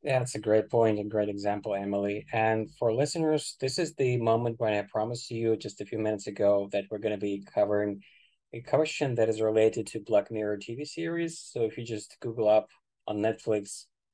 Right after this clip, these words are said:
I guess the T V series were premiered on twenty eighteen,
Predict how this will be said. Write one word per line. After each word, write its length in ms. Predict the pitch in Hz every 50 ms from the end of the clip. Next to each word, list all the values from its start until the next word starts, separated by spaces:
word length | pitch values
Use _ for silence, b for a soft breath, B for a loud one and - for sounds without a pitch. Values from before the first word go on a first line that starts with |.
| _
I 60 | - 120
guess 240 | 151 170 165 - - -
the 360 | 135 123 120 117 117 113 110 -
T 120 | - 120
V 100 | 113 117
series 400 | 110 - 127 117 113 113 107 110
were 140 | 107 104 101
premiered 540 | - - 107 107 107 107 107 104 101 101 107
on 360 | 104 104 104 104 101 101 98 - -
twenty 280 | - 107 104 101 101
eighteen, 600 | 104 104 104 - 131 135 151 170 175 190 196 196